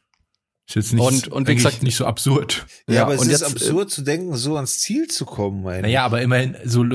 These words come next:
Speaker 1: so reden halt die Leute drüber, so funktioniert nun mal Aufmerksamkeit in den Medien. Wenn du der immer nur nett bist und höflich, dann interessiert sich halt niemand für dich. Das ist
Speaker 3: Nee,
Speaker 1: halt das
Speaker 3: schon klar,
Speaker 1: Problem.
Speaker 3: aber, aber, aber es ist doch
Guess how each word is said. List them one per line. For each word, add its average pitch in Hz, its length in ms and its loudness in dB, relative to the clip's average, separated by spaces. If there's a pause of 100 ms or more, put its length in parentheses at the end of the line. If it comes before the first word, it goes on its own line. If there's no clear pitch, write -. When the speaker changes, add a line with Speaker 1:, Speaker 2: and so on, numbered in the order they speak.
Speaker 1:
so 131 200 2
reden 180 340 2
halt 131 160 0
die 123 40 0
Leute 117 280 0
drüber, 113 160 2
so 117 100 2
funktioniert 139 460 0
nun 143 100 -2
mal 123 220 0
Aufmerksamkeit 117 800 0
in 110 80 0
den 107 80 2
Medien. 117 560 2 (260)
Wenn 117 140 0
du 127 320 0
der 120 400 -2
immer 151 220 -2
nur 160 100 2
nett 143 340 -2
bist 143 280 0
und 110 160 -2
höflich, 139 420 0
dann 131 400 -2 (120)
interessiert 139 460 2
sich 160 140 -4
halt 123 120 0
niemand 101 280 2
für 98 140 0
dich. 101 160 -2
Das 120 140 -2
ist 135 40 2
Speaker 3:
Nee, - 40 4
Speaker 1:
halt - 100 4
das 107 60 2
Speaker 3:
schon 127 100 -6
klar, 117 140 2
Speaker 1:
Problem. 120 200 2
Speaker 3:
aber, 117 140 -6
aber, 135 200 -4 (200)
aber 143 180 -4
es 131 140 -2
ist 156 160 -4
doch 135 180 -8